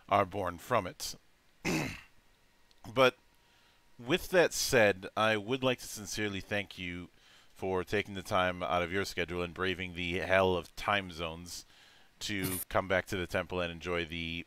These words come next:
Speaker 1: particular brand of insanity that happens around here.
Speaker 2: Oh, no, man, it's, it's been a pleasure. Thank you so much. Um, I, I can't believe it's been,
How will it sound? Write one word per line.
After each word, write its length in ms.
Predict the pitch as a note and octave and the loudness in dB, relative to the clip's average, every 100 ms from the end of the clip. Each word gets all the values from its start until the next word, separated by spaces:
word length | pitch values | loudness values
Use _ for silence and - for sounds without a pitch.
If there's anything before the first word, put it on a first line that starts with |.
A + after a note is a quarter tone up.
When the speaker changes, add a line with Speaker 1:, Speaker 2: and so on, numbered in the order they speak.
| - | -8
Speaker 1:
particular 480 | A2 C3 - A2 G2 | -6 -4 -2 0 0
brand 320 | G2+ F#2+ F2+ | 2 2 2
of 180 | F2 E2+ | 0 -2
insanity 640 | E2 - G2 F2+ E2+ E2+ | -8 -4 -2 0 -2 -4
that 160 | E2 D#2+ | -2 0
happens 380 | E2+ - F#2 F#2+ | 0 0 -6 -4
around 260 | G2+ G2 | -2 -2
here. 200 | G2+ A2+ - _ _ _ _ _ _ _ _ _ _ _ _ _ _ _ _ _ - | -4 -6 -8 _ _ _ _ _ _ _ _ _ _ _ _ _ _ _ _ _ 12
Speaker 2:
Oh, 140 | A2+ | 12
no, 80 | G#2+ | 12
man, 120 | A2 B2 | 12 12
it's, 160 | - | 12
it's 120 | C#3 - | 12 12
been 140 | D3+ | 12
a 40 | |
pleasure. 420 | B2+ C#3+ C3+ A#2+ G#2+ | 12 12 12 12 12
Thank 260 | C#3+ B2+ | 12 12
you 60 | - | 12
so 220 | - B2 | 12 12
much. 400 | A#2+ A#2+ - - - | 12 12 12 2 12
Um, 560 | G2 G2+ G2+ G2 G2 F#2+ - | 12 12 12 12 12 10 12
I, 160 | A2 | 12
I 40 | G#2+ | 12
can't 220 | - G#2 | 12 12
believe 220 | G#2+ A2 | 12 12
it's 140 | G2+ - | 12 10
been, 460 | G#2+ G2+ G2 F#2+ | 10 12 10 6